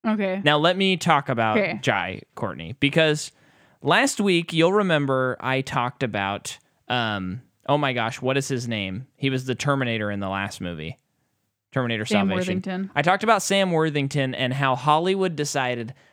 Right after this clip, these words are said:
Speaker 2: this is the guy and they jammed him down our throats. Now, Jai Courtney, they tried so hard to jam this guy down our throats. And he is awful.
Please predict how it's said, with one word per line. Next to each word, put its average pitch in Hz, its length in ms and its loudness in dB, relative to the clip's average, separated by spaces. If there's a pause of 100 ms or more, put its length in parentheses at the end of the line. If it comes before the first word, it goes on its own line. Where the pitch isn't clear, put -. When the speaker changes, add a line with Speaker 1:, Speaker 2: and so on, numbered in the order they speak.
(100)
Speaker 2:
this 175 340 2
is 196 160 0
the 185 100 4
guy 131 360 6
and 123 180 -2
they 117 80 -2
jammed 120 340 0
him 123 120 2
down 110 180 0
our 101 120 -2
throats. 73 540 -8 (680)
Now, 143 460 2 (500)
Jai 185 440 4
Courtney, 139 720 0 (420)
they 165 400 2
tried 143 540 0
so 220 580 4
hard 165 520 2
to 151 120 2
jam 135 420 2
this 156 200 0
guy 123 320 4
down 120 420 0
our 107 160 -2
throats. 107 600 -2 (720)
And 170 160 0
he 175 320 0
is 175 240 -2 (520)
awful. - 640 -6